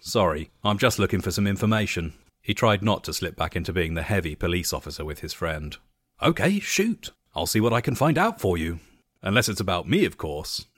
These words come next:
Then I know nothing." Rob winked. Tom smiled back at his neighbour.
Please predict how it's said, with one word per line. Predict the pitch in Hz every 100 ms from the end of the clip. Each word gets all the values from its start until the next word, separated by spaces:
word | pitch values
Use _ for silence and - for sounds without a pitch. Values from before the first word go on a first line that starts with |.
| -
Then | 95 120
I | 76
know | 80
nothing." | 80 123 - 60 - _ _ _ _
Rob | 107 85 82
winked. | 90 80 - - - _ _ _ _ _
Tom | - 123
smiled | 123 127 98 85
back | - 85
at | 80
his | 87 90
neighbour. | 90 82 76